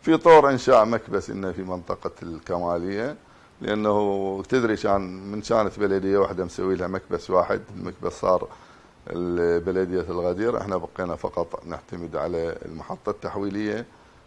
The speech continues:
واللي، آه، قلت لك يعني هذه عمل مستمر بها يوميا، ما يق-، ما لا يقل عن فد خمسة وأربعين، خمسين سكس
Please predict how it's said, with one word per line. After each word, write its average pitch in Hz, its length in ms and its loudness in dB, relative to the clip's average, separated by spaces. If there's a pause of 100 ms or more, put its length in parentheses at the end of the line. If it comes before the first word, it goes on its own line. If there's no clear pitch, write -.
(160)
واللي، 98 500 -2
آه، 87 1000 -4
قلت 95 180 -8
لك 85 200 -6
يعني 80 420 -6 (720)
هذه 87 320 2
عمل 92 240 -2
مستمر 95 540 -2
بها 87 280 -2
يوميا، 87 380 -4
ما 87 280 -2
يق-، - 320 -6
ما - 60 10 (140)
لا 92 140 8
يقل 90 300 4
عن 85 320 -2
فد 87 140 -4
خمسة 87 320 -4
وأربعين، 87 380 -2
خمسين 98 480 -8
سكس - 460 -10